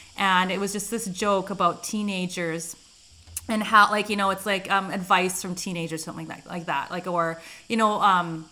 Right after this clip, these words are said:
and not really advice, but more like, you know, insight from teenagers.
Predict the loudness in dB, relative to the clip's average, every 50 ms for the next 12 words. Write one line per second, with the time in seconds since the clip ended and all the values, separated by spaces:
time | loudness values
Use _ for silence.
0 | -14 -8 -4 -2 0 0 0 0 2 2 4 4 4 4 2 0 0 2 2 2
1 | 0 -2 -4 -4 -6 -4 -2 -2 -2 -2 -2 -2 -2 -2 -4 -4 -4 -6 -4 -4
2 | -4 -4 -4 -4 -4 -2 -2 -2 -4 -6 -8 -8 -6 -6 -6 -6 -6 -6 -6 -6
3 | -4 -6 -6 -8 -12 -14 -16 -16